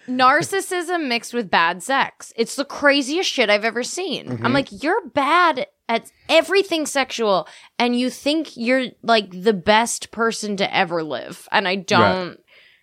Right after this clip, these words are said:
Speaker 1: not that that should be your only value, but it's weird how bad you are at sex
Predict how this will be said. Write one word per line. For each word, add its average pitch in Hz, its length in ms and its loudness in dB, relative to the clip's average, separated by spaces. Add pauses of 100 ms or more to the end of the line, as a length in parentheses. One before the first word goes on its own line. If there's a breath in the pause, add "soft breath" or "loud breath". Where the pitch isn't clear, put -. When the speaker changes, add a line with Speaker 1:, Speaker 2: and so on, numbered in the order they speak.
(160 soft breath)
Speaker 1:
not 285 340 2
that 269 140 0
that 214 300 2
should 220 220 -6
be 196 100 -2
your 190 160 -2
only 185 220 -4
value, 170 400 -2
but 220 120 -4
it's 208 140 -6
weird 240 640 -6 (360)
how 254 540 2
bad 170 300 2
you 165 100 -2
are 147 120 0
at 120 120 -6
sex - 440 -6